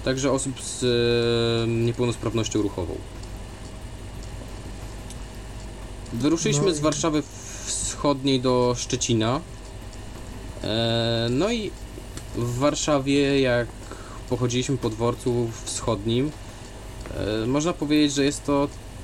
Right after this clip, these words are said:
Speaker 1: całkiem nieźle przystosowane dla osób niewidomych.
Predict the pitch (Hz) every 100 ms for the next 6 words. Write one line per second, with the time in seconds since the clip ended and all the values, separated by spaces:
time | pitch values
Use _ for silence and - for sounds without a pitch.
0 | - - - - - 135 123 139 131 127
1 | 127 123 117 107 107 104 101 - - 110
2 | 113 123 117 113 117 - - 120 107 101
3 | 104 110 147 -